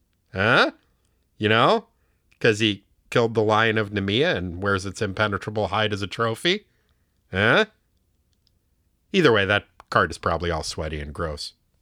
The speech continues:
Things seem like they're starting to get sorted out, so while Herc is chatting up the cops, Sagittarius decides that now is the perfect time to try to sneak off with his bad guy brigade. Fortunately for our heroes,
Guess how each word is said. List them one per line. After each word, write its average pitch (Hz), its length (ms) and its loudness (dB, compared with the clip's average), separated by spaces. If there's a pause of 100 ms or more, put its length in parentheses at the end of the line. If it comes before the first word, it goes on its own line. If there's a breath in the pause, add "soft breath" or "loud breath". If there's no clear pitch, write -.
(260)
Things 320 260 -4
seem 196 200 -2
like 147 180 0
they're - 140 2
starting 131 400 -2
to 92 60 -6
get 104 200 0
sorted 87 380 0
out, 76 240 -6
so 147 240 0
while 127 240 0
Herc 240 260 -2
is 107 120 0
chatting 117 360 0
up 110 140 0
the - 80 -8
cops, - 440 -4 (280 loud breath)
Sagittarius 175 760 -2
decides 113 460 -4
that 95 160 -4
now 135 240 2
is 101 100 0
the 101 140 0
perfect - 480 -4
time 151 320 -8
to 208 120 0
try 190 220 -2
to 190 100 -2
sneak 202 320 -4
off 117 280 2 (240 loud breath)
with 90 180 0
his 87 160 -4
bad 101 300 -2
guy 90 200 0
brigade. 71 520 -10 (960 soft breath)
Fortunately 190 540 2
for 117 200 2
our 90 100 4
heroes, 92 520 0